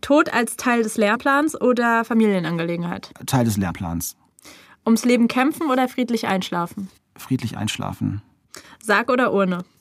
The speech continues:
Speaker 2: Für mich Urne.
Speaker 1: Wenn du die Wahl hättest, vorher wissen, wann du stirbst oder einfach Licht aus?
Speaker 2: Äh, vorher wissen.
Speaker 1: Krass, okay. Todesfeier oder Trauer?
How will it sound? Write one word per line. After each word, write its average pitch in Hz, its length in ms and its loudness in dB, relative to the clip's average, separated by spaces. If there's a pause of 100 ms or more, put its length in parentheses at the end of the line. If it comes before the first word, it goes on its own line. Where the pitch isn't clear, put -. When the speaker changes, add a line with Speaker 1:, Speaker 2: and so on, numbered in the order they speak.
(340)
Speaker 2:
Für - 100 -2
mich 120 260 4
Urne. 87 360 -2 (920)
Speaker 1:
Wenn 269 300 6
du 277 240 4
die 247 140 4
Wahl 208 180 4
hättest, 180 420 -4
vorher 247 380 2
wissen, 262 220 0
wann 277 120 4
du 285 80 4
stirbst 285 360 -2
oder 220 140 4
einfach 196 260 0
Licht 196 280 -2
aus? - 340 -6 (340)
Speaker 2:
Äh, - 60 -12 (880)
vorher 151 260 4
wissen. 98 320 -4 (180)
Speaker 1:
Krass, - 360 -10
okay. 262 340 2 (500)
Todesfeier 254 920 2 (340)
oder 247 460 2 (280)
Trauer? 175 380 0